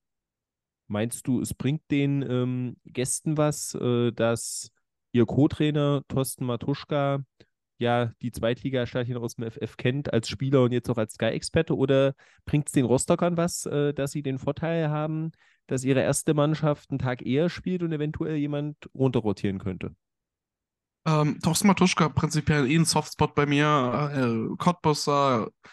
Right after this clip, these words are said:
Speaker 2: äh, gewesen, alles drum und dran. Ähm, bei Union zur Legende geworden, aber um den soll's ja nicht gehen, auch wenn er Co-Trainer dort ist. Ja, äh, Hansa Rostock zwei gegen Altlinike. Altlinike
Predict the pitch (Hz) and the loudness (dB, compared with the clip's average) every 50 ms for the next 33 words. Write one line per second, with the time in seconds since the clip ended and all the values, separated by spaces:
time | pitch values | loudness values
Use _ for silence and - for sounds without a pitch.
0 | - - - - _ _ _ _ _ _ - 151 147 147 143 143 143 147 143 139 | -20 -20 -20 -20 _ _ _ _ _ _ -4 0 2 2 4 2 2 2 2 4
1 | 143 147 160 175 170 156 165 160 151 - - 156 156 160 165 - - - 151 147 | 6 6 8 8 8 6 6 6 6 4 4 4 4 6 4 4 4 4 4 4
2 | 151 147 - 135 143 151 165 185 196 190 - - - _ _ _ - 156 156 151 | 4 4 4 4 4 6 8 8 8 6 2 -4 -20 _ _ _ 2 4 6 6
3 | 151 151 151 151 151 147 147 - 151 147 160 156 151 160 180 - - 135 143 - | 6 4 4 2 0 0 0 2 2 4 4 4 4 4 4 2 0 -2 -2 2
4 | 139 175 190 180 143 143 135 143 156 151 - - 139 151 175 185 175 165 175 180 | 4 6 6 6 6 4 4 4 2 2 2 4 6 6 8 8 8 8 6 6
5 | 160 - - _ - - 156 - 156 151 147 151 160 - 143 143 - 151 143 139 | 4 2 -2 _ -8 -6 -2 0 2 4 4 4 4 4 4 4 4 2 0 0
6 | - - 147 151 - - 214 - - 175 147 143 - - 143 135 - - 143 135 | 0 0 0 0 2 2 2 4 4 2 2 0 0 0 -2 -2 0 -2 -2 -2
7 | 135 135 139 127 127 - 143 185 - - - - - _ _ _ _ _ _ _ | 0 0 -2 -2 -2 0 0 0 0 -2 -6 -14 -20 _ _ _ _ _ _ _
8 | _ _ - 170 185 208 185 160 - - - 180 - 160 160 160 156 156 147 170 | _ _ 0 2 4 6 4 4 2 0 -4 -4 -2 0 2 2 2 4 4 4
9 | 180 185 175 165 165 165 160 160 160 160 - 156 156 147 151 143 131 135 131 - | 4 4 4 2 2 2 2 0 -2 0 2 2 2 4 2 2 0 -2 -2 -2
10 | 139 139 139 139 - - 135 131 147 - 165 180 202 214 214 214 - 196 190 190 | -4 -4 -4 -4 -4 -4 -2 -2 0 4 6 8 8 8 8 6 6 6 8 8
11 | 190 190 | 6 4